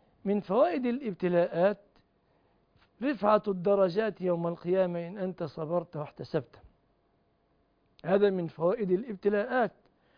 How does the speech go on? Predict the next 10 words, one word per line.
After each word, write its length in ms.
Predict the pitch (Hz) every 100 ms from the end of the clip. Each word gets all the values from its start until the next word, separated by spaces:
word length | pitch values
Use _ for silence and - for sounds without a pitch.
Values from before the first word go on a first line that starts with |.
| _ _ _ -
رفعة 380 | 233 277 220 247 220
الدرجات 680 | 190 220 214 190 247 220 180
في 140 | 165
الآخرة. 680 | 208 165 165 190 185 127 95 _ _ _ _ _ _ _ -
قال 220 | 233 220
الله 380 | 202 185 185 180
تعالى 560 | 180 170 175 170 160 160
في 200 | 160 156
كتابه 580 | 151 147 175 156 147
الكريم: 600 | 151 - 165 220 233 233